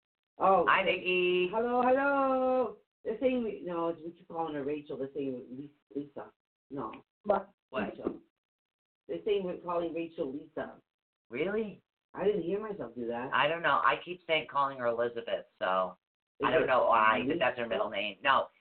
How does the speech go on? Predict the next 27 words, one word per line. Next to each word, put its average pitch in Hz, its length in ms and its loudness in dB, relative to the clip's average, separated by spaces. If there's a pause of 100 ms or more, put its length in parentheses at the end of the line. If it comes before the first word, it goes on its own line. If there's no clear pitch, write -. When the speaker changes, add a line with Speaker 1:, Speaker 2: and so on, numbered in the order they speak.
(140)
Speaker 2:
it's 127 280 -8
Rachel 123 520 -2
Elizabeth 123 380 -8 (100)
Ann. 87 320 -10 (240)
Speaker 1:
Rachel 156 380 0
Elizabeth 151 300 0
Ann 143 280 0
Speaker 2:
Yeah, 117 200 4 (120)
Speaker 1:
Wilson. - 160 -18 (120)
Speaker 2:
but 131 160 4
I 131 220 4 (120)
keep 151 300 -8
literally 131 960 -4 (420)
calling 120 520 0
her 113 340 2
Elizabeth. 101 500 -4 (140)
<laughs> - 0 - (240)
Speaker 1:
Huh? 208 320 2 (160)
Speaker 2:
That 127 220 -2 (260)
slipped, 151 240 -6 (100)
like, 107 200 -6 (200)
twice, 117 300 -2 (120)
and 107 80 -6
I 104 100 -6
don't 104 180 -4
know 101 60 -6
why. 98 320 2